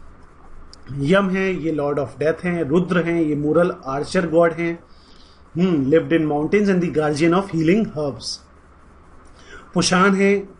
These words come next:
god of jungle paths, herdsman and cattle। सरयू, सरयू, अ, सॉरी, सरयू बोल रहा हूँ,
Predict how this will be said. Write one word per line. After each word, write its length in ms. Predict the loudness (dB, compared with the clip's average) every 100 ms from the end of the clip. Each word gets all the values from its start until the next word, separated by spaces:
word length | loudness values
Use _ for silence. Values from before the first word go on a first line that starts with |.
| 0
god 160 | 2 2
of 100 | 0
jungle 400 | -2 -2 0 0 0
paths, 280 | -2 -2 -8 -16 -12 -4
herdsman 400 | -4 -2 0 2
and 260 | 0 0 -4
cattle। 280 | -2 -2 -2 -8 -20 -20 -20 -20 -20 -20 -20 -20 -20 -20 -20 -20 -20 -20 -20 -20 -20 -20 -20 -20 -20 -20 -20 -8
सरयू, 540 | 0 2 4 4 2 -4
सरयू, 440 | -8 -2 0 2
अ, 340 | 2 2 4 4
सॉरी, 480 | 2 -6 -2 0 0
सरयू 240 | -2 -2
बोल 180 | 0 0
रहा 100 | 0
हूँ, 140 | -4